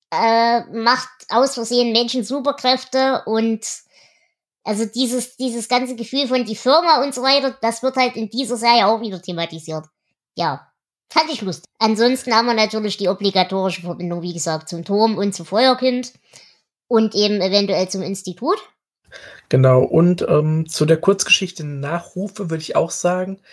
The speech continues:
Speaker 2: die kommt in der Basar der bösen Träume. Äh, da geht's um,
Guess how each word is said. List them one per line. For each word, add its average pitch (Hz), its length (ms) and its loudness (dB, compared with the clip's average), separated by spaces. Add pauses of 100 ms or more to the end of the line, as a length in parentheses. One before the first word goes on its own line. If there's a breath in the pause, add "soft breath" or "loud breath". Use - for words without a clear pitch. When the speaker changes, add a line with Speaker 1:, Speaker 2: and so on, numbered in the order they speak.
(440 soft breath)
Speaker 2:
die 165 120 -4
kommt 175 360 0
in 151 320 -6
der 147 120 2
Basar 147 360 2
der 160 100 4
bösen 156 340 -4
Träume. 160 540 2 (500 soft breath)
Äh, 143 140 0
da 151 140 2
geht's 165 340 -2
um, 151 560 -2